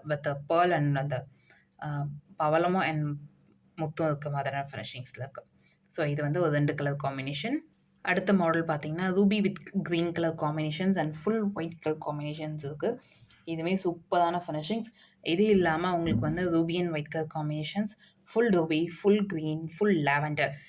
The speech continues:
இந்த கலர் காம்பினேஷன்ஸ்ல அவைலபிள் இருக்கு. In case உங்களுக்கு வேணும் அப்படின்னு நீங்க என்கொயரி பண்ணி ஆர்டர் பிளேஸ் பண்ணிக்கலாம். நல்ல அழகான ஃபினிஷிங்ஸ்ங்க. சூப்பரான மாடல்.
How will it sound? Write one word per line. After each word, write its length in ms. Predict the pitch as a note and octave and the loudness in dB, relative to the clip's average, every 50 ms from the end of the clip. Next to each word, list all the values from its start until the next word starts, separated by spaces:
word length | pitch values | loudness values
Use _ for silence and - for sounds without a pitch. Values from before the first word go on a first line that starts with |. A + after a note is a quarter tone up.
| - _ | -20 _
இந்த 220 | - - D#3+ D#3 E3+ | -4 -2 0 0 2
கலர் 240 | E3 E3 E3 F3 F3 | 2 4 4 4 4
காம்பினேஷன்ஸ்ல 760 | F3 F3 D#3+ D#3 D#3 D#3 D#3 D#3 E3+ D#3+ D#3 D3+ D#3+ F3 - | 2 2 2 2 0 0 0 -2 -2 -4 -4 -2 -2 -2 -2
அவைலபிள் 500 | - E3 D#3 C#3+ C#3+ D3 D3 C#3+ C#3+ C#3+ | 0 0 0 0 0 0 0 0 0 0
இருக்கு. 320 | C#3+ C#3+ C#3+ C#3+ A3 A#3+ G#3+ | -2 -2 -2 0 0 0 0
In 140 | D#3+ D#3 D3+ - | 0 -2 -4 -4
case 180 | D3+ D3 C#3+ | -4 -4 -2
உங்களுக்கு 280 | D3+ D3 C#3+ C#3+ D3 D3 | -2 -2 -2 -2 -2 0
வேணும் 280 | D3 D3 D#3+ E3+ E3 E3 | 0 0 0 0 -2 -4
அப்படின்னு 260 | D#3 D3 D3 D3 D#3+ | -4 -4 -4 -2 -2
நீங்க 240 | D#3+ D#3 D#3 D3 C#3 | -2 -2 -4 -4 -4
என்கொயரி 340 | C#3+ D3 D3 D#3+ D#3 D#3+ E3 | -4 -4 0 0 0 0 0
பண்ணி 280 | E3 - C#3 D3+ F#3 D3+ | -4 -6 -6 -6 -6 -6
ஆர்டர் 300 | - E3 C#3+ D3+ D3 C#3+ | -6 -6 -4 -4 -6 -6
பிளேஸ் 180 | C#3+ C3 - - - | -6 -10 -10 -10 -14
பண்ணிக்கலாம். 360 | C#3+ C#3 B2 - C#3 C3+ - - - - - - _ _ - | -14 -14 -10 -8 -8 -8 -10 -12 -20 -20 -20 -20 _ _ -4
நல்ல 300 | E3+ D#3 D#3+ E3 F3 F3+ | -2 0 2 4 4 6
அழகான 400 | F3 D#3+ D3+ D#3+ D#3 D#3+ D#3+ D#3+ | 4 4 2 0 0 -2 -2 -2
ஃபினிஷிங்ஸ்ங்க. 720 | - D3 C#3+ C#3 - C#3+ D3 D3 D3 C#3+ D3 D3+ D3+ D3+ D3+ - | -2 -4 -4 -4 -4 -6 -6 -6 -6 -6 -4 -4 -4 -4 -4 -6
சூப்பரான 540 | E3 D#3+ - - D3+ D3 D3 D3+ D3+ D#3 | -8 -8 -4 -2 -2 -2 0 -2 -2 -2
மாடல். 360 | D#3 D3+ D3 D3 E3+ A#3 A#3+ | -2 -2 -2 0 0 -2 -2